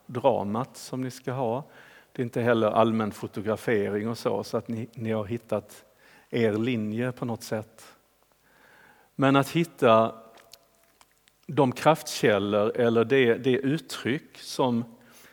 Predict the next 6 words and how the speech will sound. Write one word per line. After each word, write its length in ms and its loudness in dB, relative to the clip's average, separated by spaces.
påsken 640 0
och 180 -6
pingsten 840 -4
har 580 -2
för 440 0
oss 500 -8